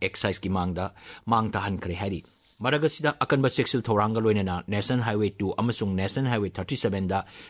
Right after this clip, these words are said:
ꯅꯣꯡꯃꯗ ꯇꯉꯥꯏ ꯐꯗꯅ ꯆꯪꯕ ꯒꯥꯔꯤ ꯆꯍꯨꯝ ꯇꯔꯥꯅꯤꯄꯥꯟ ꯑꯃꯁꯨꯡ ꯆꯅꯤ ꯌꯥꯡꯈꯩ ꯄꯨꯁꯤꯜꯂꯛꯈ꯭ꯔꯦ ꯍꯥꯏꯔꯤ꯫ ꯇꯃꯦꯡꯂꯣꯡ ꯖꯤꯂꯥꯒꯤ ꯑꯣꯏꯅ ꯅꯣꯡꯃꯩ ꯂꯥꯏꯁꯦꯟꯁ ꯄꯥꯏꯕꯁꯤꯡꯅ ꯃꯈꯣꯏꯒꯤ ꯅꯣꯡꯃꯩ ꯂꯥꯏꯁꯦꯟꯁꯀ ꯃꯔꯤ ꯂꯩꯅꯕ ꯆꯦ ꯆꯥꯡꯁꯤꯡ ꯚꯦꯔꯤꯐꯤꯀꯦꯁꯟ ꯇꯧꯅꯕ ꯈꯪꯍꯜꯂꯤ꯫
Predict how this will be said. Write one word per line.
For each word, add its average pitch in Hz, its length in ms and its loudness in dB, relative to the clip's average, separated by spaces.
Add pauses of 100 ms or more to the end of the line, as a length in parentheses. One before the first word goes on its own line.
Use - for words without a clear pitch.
(120)
ꯅꯣꯡꯃꯗ 139 400 2
ꯇꯉꯥꯏ 147 320 0
ꯐꯗꯅ 107 240 -2
ꯆꯪꯕ 107 240 0
ꯒꯥꯔꯤ 98 320 0
ꯆꯍꯨꯝ 101 320 -2
ꯇꯔꯥꯅꯤꯄꯥꯟ 104 560 0
ꯑꯃꯁꯨꯡ 95 320 -2
ꯆꯅꯤ 98 320 -2
ꯌꯥꯡꯈꯩ 90 400 -6 (320)
ꯄꯨꯁꯤꯜꯂꯛꯈ꯭ꯔꯦ 95 560 -4
ꯍꯥꯏꯔꯤ꯫ 90 320 -6 (1400)
ꯇꯃꯦꯡꯂꯣꯡ 175 460 2
ꯖꯤꯂꯥꯒꯤ 190 400 2
ꯑꯣꯏꯅ 123 260 4 (360)
ꯅꯣꯡꯃꯩ 117 260 4
ꯂꯥꯏꯁꯦꯟꯁ 107 640 0 (160)
ꯄꯥꯏꯕꯁꯤꯡꯅ 110 600 2
ꯃꯈꯣꯏꯒꯤ 101 360 0
ꯅꯣꯡꯃꯩ 101 320 0
ꯂꯥꯏꯁꯦꯟꯁꯀ 113 520 -2
ꯃꯔꯤ 113 200 0
ꯂꯩꯅꯕ 92 340 -2
ꯆꯦ 110 140 2
ꯆꯥꯡꯁꯤꯡ 95 540 -4 (460)
ꯚꯦꯔꯤꯐꯤꯀꯦꯁꯟ 143 680 2
ꯇꯧꯅꯕ 113 380 2
ꯈꯪꯍꯜꯂꯤ꯫ 98 400 -2